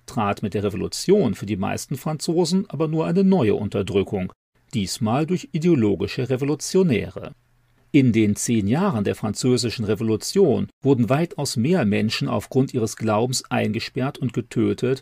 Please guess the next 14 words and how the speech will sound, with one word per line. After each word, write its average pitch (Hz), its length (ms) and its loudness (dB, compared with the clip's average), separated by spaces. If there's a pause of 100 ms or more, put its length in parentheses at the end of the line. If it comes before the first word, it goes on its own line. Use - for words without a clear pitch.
(140)
als 160 140 -4
in 156 100 -2
dreihundert 104 560 -2
Jahren 104 240 -4
Hexenverfolgung 113 1160 -2 (120)
oder 170 240 2
im 127 120 -4
vorgeblichen 101 760 -4
Kampf 104 300 -4
der 117 140 -4
Kirche 104 520 -4
gegen 110 200 -2
die 165 120 -2
Wissenschaft. - 800 -6